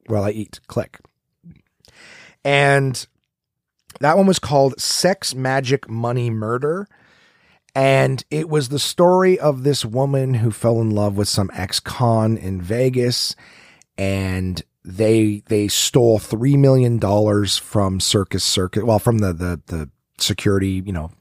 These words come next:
money truck that she was driving, except it was a van. It wasn't, like, an armored car. It was a van. At least in the documentary, it was a van. Um, so they did, uh,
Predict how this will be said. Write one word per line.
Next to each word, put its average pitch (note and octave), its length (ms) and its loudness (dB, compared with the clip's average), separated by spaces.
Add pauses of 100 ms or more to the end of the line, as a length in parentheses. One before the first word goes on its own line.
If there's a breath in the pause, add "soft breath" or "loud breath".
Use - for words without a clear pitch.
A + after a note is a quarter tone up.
money F#2+ 460 -4
truck - 340 -4
that F2+ 120 -4
she - 140 -6
was F2 140 -8
driving, E2+ 320 -6 (220 loud breath)
except A3+ 200 2
it B3+ 40 2
was G3 140 4
a C#3 60 4
van. G#2 360 2
It D2+ 80 -6
wasn't, A2+ 260 2
like, A2 160 0
an G#2+ 60 0
armored F2+ 420 -4
car. G2 320 -2
It A2 60 0
was F#2 140 0
a F2 40 0
van. E2+ 220 -2
At E2 80 -6
least C3 140 2
in D3+ 40 4
the B2 60 4
documentary, F2+ 460 0
it - 20 -4
was C#2+ 140 -6
a C#2+ 40 -6
van. B1+ 420 -10 (760 loud breath)
Um, F2+ 600 -2 (920)
so G#2 560 0
they A#2+ 280 2
did, A2 440 0
uh, E2+ 540 -6